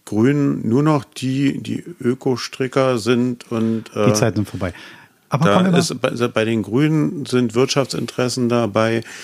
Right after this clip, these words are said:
Speaker 1: äh, bei der S P D sind Wirtschaftsinteressen genauso dabei wie bei der C D U.
Speaker 2: Genau. Jetzt kommen wir mal auf den Punkt, und deswegen, da hast du gerade einen guten Ansatz. Wir haben jetzt Linke und A F D ausgelassen, die sind nur auch noch da, aber,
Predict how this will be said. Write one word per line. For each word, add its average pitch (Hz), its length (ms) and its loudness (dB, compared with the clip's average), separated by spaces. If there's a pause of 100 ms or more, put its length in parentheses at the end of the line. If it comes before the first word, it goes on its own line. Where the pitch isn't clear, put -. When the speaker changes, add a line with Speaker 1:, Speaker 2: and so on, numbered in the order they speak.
(220)
Speaker 1:
äh, 107 240 0
bei 101 200 -2
der 95 140 2
S - 100 -4
P 101 140 -4
D 117 180 4
sind 113 160 2
Wirtschaftsinteressen 98 840 -2
genauso 95 440 0
dabei 87 400 0
wie 85 120 0
bei 87 120 0
der 85 140 0
C - 160 -4
D 82 140 -2
U. 90 240 -4 (280)
Speaker 2:
Genau. 101 220 2 (300)
Jetzt 135 160 0
kommen 180 120 6
wir 180 60 6
mal 160 60 6
auf 151 80 0
den 165 100 2
Punkt, 151 220 0
und 120 60 0
deswegen, 127 440 0 (220)
da 123 100 0
hast 123 140 0
du 143 40 4
gerade 123 200 0
einen 123 80 -2
guten 139 240 0
Ansatz. 127 420 0 (140)
Wir 113 240 2
haben 120 80 6
jetzt 110 160 0
Linke 120 220 2
und 107 100 0
A 95 100 -4
F 92 80 -6
D 120 140 0
ausgelassen, 110 420 -2
die 101 60 -4
sind 98 100 -2
nur 98 140 -4
auch 104 60 -2
noch 113 120 0
da, 101 160 0
aber, 101 240 -2